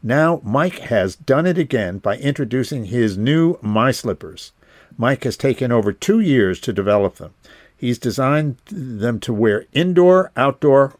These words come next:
all day long. I do both. Made with MyPillow foam and impact gel to help prevent fatigue. It does. Made with quality leather suede. Oh boy, is it ever.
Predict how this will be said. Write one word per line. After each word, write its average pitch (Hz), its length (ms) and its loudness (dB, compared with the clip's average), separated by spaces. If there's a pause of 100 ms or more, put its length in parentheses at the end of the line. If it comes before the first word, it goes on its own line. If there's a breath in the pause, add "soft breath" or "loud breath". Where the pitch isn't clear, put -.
all 127 180 4
day 110 180 2
long. 95 380 -2 (180)
I 92 200 0
do 87 160 -6
both. 85 460 -4 (600 loud breath)
Made 143 320 2
with 123 240 2
MyPillow 147 580 2
foam 156 520 2
and 117 140 -4
impact 131 480 -4
gel 120 260 0
to 135 100 -2
help 131 300 -2
prevent 120 480 -4
fatigue. 110 640 -8
It - 180 -8
does. 92 480 -4 (400 soft breath)
Made 135 420 0
with 120 220 -4
quality 156 500 2
leather 127 420 2
suede. 92 600 -2
Oh 113 180 -2
boy, 110 480 0
is 117 160 -4
it 107 120 0
ever. 104 340 0